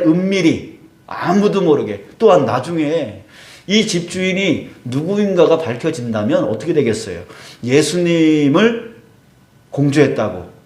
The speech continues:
도와줬다고 하는 것 때문에 또 벌을 받을 수 있는 상황 가운데 있었기 때문에 마태는 "아무에게나"라고 하는 그 사람의, 그 집주인의 이름을 쓰지를 않았단 말이죠. 자, 이럴 정도로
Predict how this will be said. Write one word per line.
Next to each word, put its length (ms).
도와줬다고 680
하는 240
것 180
때문에 400
또 540
벌을 340
받을 240
수 160
있는 440
상황 360
가운데 320
있었기 440
때문에 280
마태는 640
"아무에게나"라고 1160
하는 380
그 180
사람의, 540
그 160
집주인의 600
이름을 480
쓰지를 360
않았단 440
말이죠. 340
자, 160
이럴 260
정도로 500